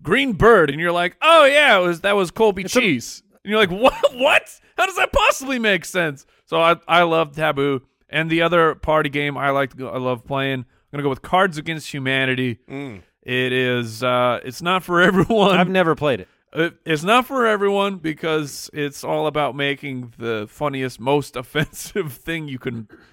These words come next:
Speaker 1: make with your cards, but it's a fantastic time.
Speaker 2: All right, I am, uh, I'm on the clock then.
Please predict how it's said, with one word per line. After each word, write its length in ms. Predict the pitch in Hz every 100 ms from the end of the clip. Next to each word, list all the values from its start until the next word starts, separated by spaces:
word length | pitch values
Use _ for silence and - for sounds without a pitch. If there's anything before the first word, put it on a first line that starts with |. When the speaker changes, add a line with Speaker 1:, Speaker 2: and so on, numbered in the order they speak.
| _
Speaker 1:
make 340 | 107 151 190 190
with 200 | 160 147
your 180 | 139 135
cards, 600 | - 202 233 233 202 - _ _ _
but 220 | 139 131 _ _ _
it's 260 | 139 127 -
a 120 | 113
fantastic 760 | - 120 104 127 110 - -
time. 240 | - 95 - _ _ _ _ _ _ _ _ _ _ _ _ 190
Speaker 2:
All 120 | 262
right, 280 | 233 240 -
I 200 | - 175
am, 320 | 196 196 190 190
uh, 480 | 185 185 180 175 151 _ _ _ _ _ _ _ -
I'm 140 | 160
on 80 | 214
the 80 | 180
clock 380 | - 254 - -
then. 220 | 101